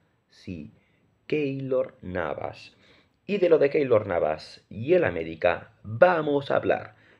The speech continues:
durante los próximos minutos. Pero eso sí, antes te voy a pedir que dejes un buen like y que te suscribas, si no lo has hecho aún, a Balón de Oro, tu canal de fútbol, porque aquí hay vídeos de fútbol diarios para ti.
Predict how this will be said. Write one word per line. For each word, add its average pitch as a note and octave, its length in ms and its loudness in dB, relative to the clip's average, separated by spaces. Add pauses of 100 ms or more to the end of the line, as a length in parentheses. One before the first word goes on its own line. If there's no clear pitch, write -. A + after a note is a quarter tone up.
(120)
durante B2 460 4
los B2 200 2
próximos C#3+ 640 0
minutos. A2+ 640 -4 (140)
Pero D3+ 320 6
eso D3 180 0
sí, G#2+ 380 -2 (500)
antes C3+ 320 0
te C3+ 120 4
voy C3+ 180 2
a A2+ 100 2
pedir A#2+ 480 0
que B2+ 320 4
dejes C#3 560 0
un A#2+ 160 2
buen D2 240 -2
like G#2 380 0 (420)
y G3 120 -4
que - 100 2
te - 100 -4
suscribas, G#2+ 680 -4 (260)
si G#3 240 -4
no D3 260 2
lo G3 140 4
has E3 120 0
hecho D#3+ 260 -2
aún, F#2+ 320 0 (280)
a - 180 -4
Balón A2+ 420 0
de C3+ 120 -2
Oro, G2 240 2
tu F#2+ 140 -6
canal F2 260 -10
de - 80 -6
fútbol, F2 440 2
porque - 300 -4
aquí D#3 440 -6 (460)
hay - 180 -12
vídeos D3+ 380 -6
de - 80 -6
fútbol E2 360 0
diarios D2+ 400 -4
para - 280 -14
ti. A#2+ 340 -6